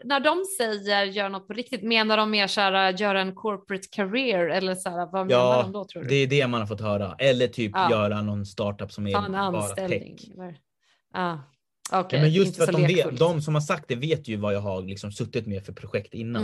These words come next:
Speaker 1: Mm.
Speaker 2: Och typ
Speaker 1: Mm.
Speaker 2: jobbat med banker eller st-, andra liksom tech-startups eller
Speaker 1: Mm.
Speaker 2: så här stora brands.
Speaker 1: Seriösa bolag.
Speaker 2: Ja, exakt.
Speaker 1: <laughs>
Speaker 2: Precis. Ehm, och då göra en liten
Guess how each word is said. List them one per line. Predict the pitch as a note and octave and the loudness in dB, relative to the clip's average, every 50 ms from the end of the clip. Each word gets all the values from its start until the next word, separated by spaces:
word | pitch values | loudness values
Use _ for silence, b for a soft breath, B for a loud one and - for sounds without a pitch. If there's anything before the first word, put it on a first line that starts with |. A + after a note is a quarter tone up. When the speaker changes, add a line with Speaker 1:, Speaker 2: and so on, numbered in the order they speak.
| G#3 F#3+ | -2 -4
Speaker 1:
Mm. | F3 E3 - - _ _ _ _ _ _ _ - | -6 -8 -12 -16 _ _ _ _ _ _ _ -8
Speaker 2:
Och | - A2+ G2 | -6 -4 -2
typ | F#2 | -2
Speaker 1:
Mm. | F2 E2 G#2 | -2 -2 -2
Speaker 2:
jobbat | A2+ A#2+ A2+ G#2+ A2 C3 B2 - | -2 -4 -2 -2 -4 -4 -4 -2
med | G#2+ G#2 | -4 -4
banker | G2+ G#2 G2 F#2+ F#2+ G2+ - - F#2+ F#2+ F#2 | -4 -4 -6 -6 -8 -8 -6 -6 -6 -6 -6
eller | F#2 F#2 F#2 F#2 F2+ F#2 | -8 -8 -10 -8 -10 -10
st-, | F2+ - - _ _ - - - | -10 -12 -16 _ _ -20 -18 -14
andra | - G#2 A2 G#2+ G#2 G2+ F#2+ F#2 | -8 -6 -4 -2 -2 -2 -2 -4
liksom | F#2 - - G2 G2+ | -6 -10 -12 -12 -12
tech-startups | - A2+ G#2 - - - - G#2 G2 F#2+ G2 - G2 G2 F#2+ F#2 F#2+ - - - | -12 -14 -16 -16 -16 -10 -6 -4 -4 -4 -6 -8 -10 -10 -10 -12 -14 -16 -12 -10
eller | F#2+ F#2 F#2 F#2+ F2+ E2+ b b b b b b | -10 -8 -8 -10 -10 -12 b b b b b b
Speaker 1:
Mm. | - G3+ F#3+ F#3 F3+ | -8 -6 -6 -4 -4
Speaker 2:
så | F3 | -6
här | E3 D#3 C#3+ - _ _ | -6 -8 -12 -16 _ _
stora | - C3+ B2+ A2+ G#2+ G#2+ A2 A2 | -4 -2 -2 0 0 0 0 0
brands. | G#2 A#2 A#2 A2 G3 | 0 0 0 2 4
Speaker 1:
Seriösa | F#3+ G3 G3 F#3 F3+ F#3 - F#3+ | 4 6 6 6 4 4 2 2
bolag. | F#3 F#3 F#3 F3+ F3 F#3 E3 F3 | 4 4 4 4 4 2 2 4
Speaker 2:
Ja, | F3 A3+ A3+ A3+ A3+ A3+ | 2 2 4 4 2 2
exakt. | C4+ C4 - - - - G#2 - G#3+ F#3+ | 2 0 0 0 -2 -2 0 0 -2 -2
Speaker 1:
<laughs> | G#3 G#3 G3 F3+ - | -4 -6 -6 -6 -8
Speaker 2:
Precis. | C3+ A2 - C#3 G#2+ F#2 F2 - - - _ _ _ _ _ _ _ _ _ _ _ _ _ _ _ _ _ _ _ _ _ _ _ _ _ - | -8 -4 -2 -2 -2 -2 -6 -10 -16 -20 _ _ _ _ _ _ _ _ _ _ _ _ _ _ _ _ _ _ _ _ _ _ _ _ _ -10
Ehm, | - G2+ G2 G2 G2 F#2+ G2+ G#2 - - _ | -8 -6 -6 -6 -6 -8 -8 -12 -14 -14 _
och | - A#2 B2+ | -8 -6 -6
då | B2 C3 B2 B2 | -4 -2 -2 0
göra | A#2 A#2 A2 G#2+ G#2+ G#2+ G#2+ | 2 2 2 2 2 0 -2
en | G#2+ G#2+ | -2 -4
liten | G#2 G#2 - G#2 G2 F#2+ G2+ | -6 -6 -8 -8 -8 -8 -12